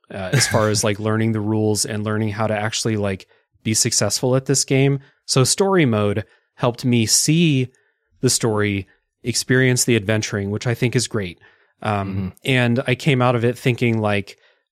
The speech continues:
Speaker 1: people always hold this game up on a pedestal as one of the best R P Gs ever. And while I didn't get, like, the full experience,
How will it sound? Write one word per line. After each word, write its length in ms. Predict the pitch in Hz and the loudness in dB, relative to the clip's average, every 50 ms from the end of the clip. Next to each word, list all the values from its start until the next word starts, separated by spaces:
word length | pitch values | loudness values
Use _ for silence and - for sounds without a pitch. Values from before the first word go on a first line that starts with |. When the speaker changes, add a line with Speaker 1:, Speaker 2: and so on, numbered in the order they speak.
| _ _ | _ _
Speaker 1:
people 320 | - 127 117 - 127 120 | -4 -4 0 0 0 0
always 460 | 110 110 110 110 110 110 104 - - - _ _ _ _ _ _ _ _ _ - | 2 0 0 2 2 2 0 0 -4 -4 _ _ _ _ _ _ _ _ _ -6
hold 260 | - 131 123 117 104 | -2 0 0 0 0
this 160 | 120 113 - | -2 -2 0
game 240 | - 123 110 110 110 | 0 0 0 0 0
up 160 | 107 - - | -2 -2 -2
on 120 | 113 104 107 | -2 -2 -2
a 40 | 104 | -2
pedestal 540 | - 127 113 113 123 - - 135 117 117 | -2 -2 0 0 0 0 0 0 0 0
as 100 | 113 101 98 | 0 -2 -2
one 120 | 110 107 107 | -2 -2 -2
of 60 | 101 | -2
the 60 | 101 | -4
best 280 | 92 107 104 - - 113 | -4 -2 -2 -2 -2 -4
R 120 | 101 107 | -4 -4
P 180 | - - 117 104 | -4 -6 -6 -2
Gs 260 | 110 113 113 107 117 | -2 -2 0 0 0
ever. 380 | 117 113 117 131 131 123 127 127 | -2 -2 0 0 0 2 2 0
And 200 | 120 104 104 104 | -2 -2 -4 -2
while 180 | 104 110 117 117 | 0 0 2 2
I 120 | 113 113 | 0 0
didn't 320 | 107 127 117 117 117 107 - | 0 -2 -2 -2 -4 -4 -2
get, 180 | 117 123 123 | -4 -4 -2
like, 220 | 117 120 117 113 - | -2 -4 -4 -4 -4
the 80 | - 110 | -8 -10
full 260 | - - 123 120 120 | -6 -4 -2 0 0
experience, 760 | 117 - - - - 113 107 117 127 143 151 160 147 - - | 0 -2 -2 -4 -2 -2 0 2 2 4 2 2 0 -2 -6